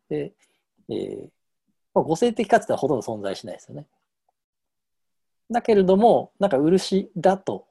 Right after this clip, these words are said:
分かった。これ、あ、これ、漆なんだってなった時に、こう、個性的価値が高まる。あるいは、「あ、これ漆じゃねえのかよ」みたいに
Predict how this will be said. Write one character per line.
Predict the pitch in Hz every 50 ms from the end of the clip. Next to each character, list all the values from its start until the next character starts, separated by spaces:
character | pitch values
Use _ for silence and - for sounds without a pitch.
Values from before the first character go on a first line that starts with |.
| _ _
分 | - 120 123 -
か | 175
っ | - - -
た。 | - - - _ _ _ _ _ _ _ _ _ _ _ _ _ _ _ _ _ _ _
こ | - 151
れ、 | 190 190 214 233 - _ _ _ _ _ - - -
あ、 | - - - _ _ _ _
こ | _ _ - 180
れ、 | 214 226 226 233 247 - _ _ _ _ _ _ _ _ - _ _ _ _ _ _ _ _ _ _ _ _ _ _ _ _ _ _ _ _ _ _ _ _ _ _ _ -
漆 | 170 170 220 208 - 233
な | 226 240 240
ん | 226
だ | 185 170 160
っ | 160 -
て | - 175
な | 160 185 208
っ | 202 - -
た | - 185
時 | - 202 196 - 233
に、 | 247 269 247 175 120 - _ _ _ _ _ -
こ | - 151
う、 | 117
個 | 113 117
性 | - 143
的 | 135 127 -
価 | - 135
値 | - -
が | 95
高 | - - - - 107
ま | 98 90 85
る。 | - - -
あ | 143
る | 190 214
い | 202 190
は、 | 196 180 131 123 - -
「あ、 | -
こ | - - 190
れ | 214
漆 | 170 156 160 214 202 - 262
じ | 247 233
ゃ | 214
ね | 196 202
え | 214
の | 196 170
か | - - 117
よ」 | 107 107 107
み | 107 -
た | 110
い |
に | 113